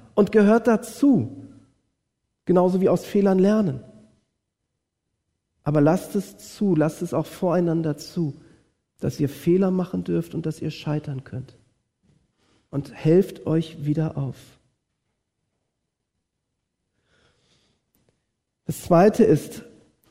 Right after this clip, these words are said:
achtet auf euch selbst. Also Michelle, ach-, achte auf dich. Und ich glaube, dass da vor allem diese geistliche Ebene mit gemeint ist.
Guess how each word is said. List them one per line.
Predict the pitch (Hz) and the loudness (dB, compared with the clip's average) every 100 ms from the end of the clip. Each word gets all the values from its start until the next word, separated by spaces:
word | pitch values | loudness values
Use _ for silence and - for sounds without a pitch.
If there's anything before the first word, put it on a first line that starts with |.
| _ _ _ _ _ _ _ | _ _ _ _ _ _ _
achtet | 160 - - 175 - | -4 -4 -6 -6 -4
auf | 139 - | -8 -6
euch | 147 139 | -8 -8
selbst. | - 139 127 - - - _ _ _ _ _ _ _ _ _ _ _ _ - | -10 -12 -12 -14 -20 -20 _ _ _ _ _ _ _ _ _ _ _ _ -10
Also | 131 | -4
Michelle, | 127 123 117 123 | -4 -2 -4 -4
ach-, | - - - | -10 -16 -14
achte | - - - 165 - - | -12 -12 -6 -6 -6 -8
auf | 139 143 - - _ _ _ | -6 -6 -12 -20 _ _ _
dich. | 143 123 - - - _ _ _ _ _ _ _ _ _ _ _ _ _ _ _ _ _ _ _ _ - | 0 0 -6 -20 -20 _ _ _ _ _ _ _ _ _ _ _ _ _ _ _ _ _ _ _ _ -6
Und | 143 | -4
ich | 131 | 0
glaube, | 147 165 | 0 2
dass | 165 - | -2 -4
da | |
vor | 147 - | -4 -2
allem | 127 160 | 0 0
diese | 156 165 | 0 -2
geistliche | 156 151 - 165 160 | -2 -2 -4 -6 -4
Ebene | 160 139 | -2 -4
mit | 117 - | -6 -8
gemeint | 123 120 113 113 | -8 -6 -6 -8
ist. | - | -14